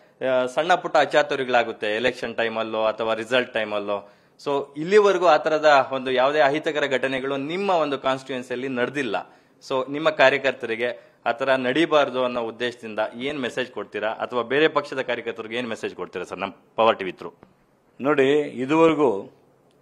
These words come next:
Speaker 2: ನಾವು ಯಾವುದೇ ಪಕ್ಷಕ್ಕಾಗಲಿ, ಯಾವುದೇ ಪಕ್ಷ ವಿರೋಧ ಪಕ್ಷಕ್ಕಾಗಲಿ, ನಾವು ಪಕ್ಷದ ಬಗ್ಗೆ ಮಾತಾಡಿಲ್ಲ, ಪಕ್ಷದಲ್ಲಿ ಇರ್ತಕ್ಕಂಥ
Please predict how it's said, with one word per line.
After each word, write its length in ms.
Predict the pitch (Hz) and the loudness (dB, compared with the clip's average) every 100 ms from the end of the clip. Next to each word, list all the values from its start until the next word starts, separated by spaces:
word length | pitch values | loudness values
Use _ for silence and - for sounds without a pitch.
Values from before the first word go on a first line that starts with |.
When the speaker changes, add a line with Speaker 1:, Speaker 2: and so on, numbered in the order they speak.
| _ _ _ _ _ - | _ _ _ _ _ 0
Speaker 2:
ನಾವು 240 | 131 147 | 4 4
ಯಾವುದೇ 640 | 127 123 139 156 170 170 | 6 8 8 8 4 2
ಪಕ್ಷಕ್ಕಾಗಲಿ, 840 | 170 123 - - 151 127 127 139 143 | 0 -4 -10 -12 -4 -2 0 -2 -2
ಯಾವುದೇ 400 | 117 120 123 127 | -2 0 -2 -4
ಪಕ್ಷ 340 | 104 104 - | -6 -10 -6
ವಿರೋಧ 340 | 135 110 120 120 | -6 0 0 -2
ಪಕ್ಷಕ್ಕಾಗಲಿ, 640 | 107 95 110 104 98 113 | -6 -14 -16 -14 -12 -12
ನಾವು 160 | 104 92 | -14 -14
ಪಕ್ಷದ 300 | 98 - 127 | -16 -12 -12
ಬಗ್ಗೆ 240 | 113 110 | -10 -12
ಮಾತಾಡಿಲ್ಲ, 580 | 107 101 98 92 90 107 | -14 -14 -16 -16 -16 -16
ಪಕ್ಷದಲ್ಲಿ 640 | - 87 - 98 98 98 - | -16 -20 -16 -16 -14 -16 -18
ಇರ್ತಕ್ಕಂಥ 540 | - - 92 90 90 | -20 -20 -20 -20 -18